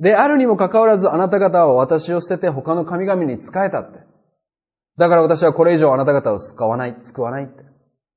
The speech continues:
こんなこと言われたらショックですよ。ショックというかもう終わりですよ。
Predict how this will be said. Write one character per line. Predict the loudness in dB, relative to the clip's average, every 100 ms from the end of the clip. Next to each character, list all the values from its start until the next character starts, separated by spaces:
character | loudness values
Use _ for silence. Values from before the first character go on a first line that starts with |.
| _ _ _ -20
こ | -12
ん | -10
な |
こ | -8
と | -6
言 | -6
わ |
れ | -8
た |
ら | -12 -12
シ | -14
ョ |
ッ | -14
ク | -16
で |
す | -18
よ。 | _ -10
シ | -10
ョ |
ッ | -10
ク | -16
と |
い | -16
う |
か | -14
も | -14
う |
終 | -8
わ | -8
り | -8
で | -10
す |
よ。 | -16